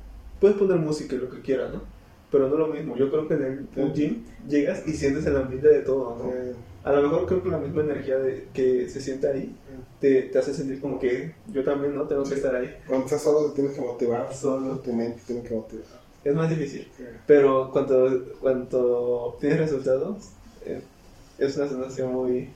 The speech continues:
Speaker 1: demasiado fa-, satisfactoria.
Speaker 2: Ujú.
Speaker 1: Pero bueno,
Speaker 2: Ok.
Speaker 1: eh, concluyendo.
Speaker 2: Concluyendo, creo que, o sea, sencillamente,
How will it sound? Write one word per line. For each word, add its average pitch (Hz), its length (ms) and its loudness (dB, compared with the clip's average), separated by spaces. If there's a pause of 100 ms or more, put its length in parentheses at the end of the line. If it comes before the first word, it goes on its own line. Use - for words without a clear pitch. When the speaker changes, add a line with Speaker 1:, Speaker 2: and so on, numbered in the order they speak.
(920)
Speaker 1:
demasiado 131 480 0
fa-, - 180 -6
satisfactoria. 127 1000 -6 (160)
Speaker 2:
Ujú. 113 240 -14 (1700)
Speaker 1:
Pero 123 180 0
bueno, 117 200 2 (480)
Speaker 2:
Ok. 127 100 -10
Speaker 1:
eh, 120 560 0
concluyendo. 131 880 0 (400)
Speaker 2:
Concluyendo, 165 460 4
creo 175 160 2
que, 180 80 2
o 175 200 4
sea, 147 200 2
sencillamente, 156 720 4